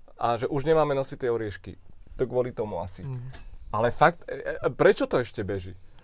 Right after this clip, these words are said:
Speaker 2: No,
Speaker 1: Dobre.
Speaker 2: hlavne bude škoda, když o to přijdem a vlastne nemôže to tam zůstat.
Speaker 1: To ani nehovor,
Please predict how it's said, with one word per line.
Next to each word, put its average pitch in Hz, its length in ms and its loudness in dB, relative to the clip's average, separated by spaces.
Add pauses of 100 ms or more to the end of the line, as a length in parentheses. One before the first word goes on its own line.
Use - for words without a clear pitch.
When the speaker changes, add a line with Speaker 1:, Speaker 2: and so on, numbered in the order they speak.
(760)
Speaker 2:
No, 131 100 0
Speaker 1:
Dobre. 131 160 6
Speaker 2:
hlavne 151 240 2
bude 185 220 -2
škoda, 180 320 0
když 170 220 -4
o 170 60 -2
to 175 140 -8
přijdem 165 380 -6
a - 100 -10
vlastne 160 320 -6
nemôže 160 320 -4
to 156 160 -6
tam 151 160 -4
zůstat. 131 420 -10
Speaker 1:
To 101 140 -8
ani 101 180 -4
nehovor, 101 400 -6